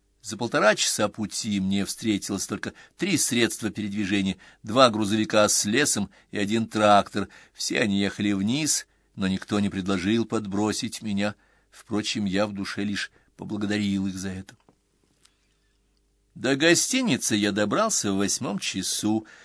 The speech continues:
Вокруг же было темно, хоть глаз выколи. Я продрог до самых костей.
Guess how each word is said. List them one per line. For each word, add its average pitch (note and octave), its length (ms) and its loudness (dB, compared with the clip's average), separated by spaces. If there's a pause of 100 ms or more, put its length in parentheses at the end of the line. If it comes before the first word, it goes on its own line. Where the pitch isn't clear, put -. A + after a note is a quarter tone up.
(160)
Вокруг A2 420 -2
же G2 120 -6
было F#2+ 200 2
темно, G#2 560 0
хоть D3+ 280 -8
глаз A2+ 340 0
выколи. G2 420 -6 (500)
Я - 140 4
продрог A2+ 640 2 (280)
до G#2+ 140 -4
самых A2 420 0
костей. A2 580 0